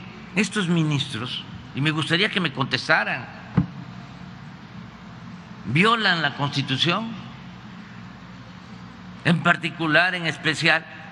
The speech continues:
violan el artículo ciento veintisiete de la Constitución, que establece que ningún servidor público puede ganar más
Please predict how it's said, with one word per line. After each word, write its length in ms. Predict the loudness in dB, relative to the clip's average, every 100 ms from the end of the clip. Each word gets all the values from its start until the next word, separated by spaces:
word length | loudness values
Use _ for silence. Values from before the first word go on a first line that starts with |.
| 0
violan 640 | 4 6 6 4 -2 -2
el 100 | 0
artículo 640 | -2 2 2 2 0 0 2
ciento 540 | 4 6 4 2 4
veintisiete 760 | 4 2 0 2 4 4 4 2
de 100 | 4
la 120 | 2
Constitución, 680 | 0 -2 -2 0 4 4 4 -4 -14 -14 -14 -14 -14 -12 -12 -12 -14 -12 -12 -12 -2
que 80 | 2
establece 840 | 2 4 2 4 2 2 0 -4 2
que 160 | 2 4
ningún 640 | 2 2 6 6 4 0 -6 -8
servidor 480 | 2 2 4 0 2
público 540 | 0 0 0 2 2 2 -6 -14 -14 -16 -16 -16 -16 -16 -16 -16 -16 0
puede 220 | 4 4
ganar 560 | 4 4 6 4 2 0
más 420 | 4 6 6 2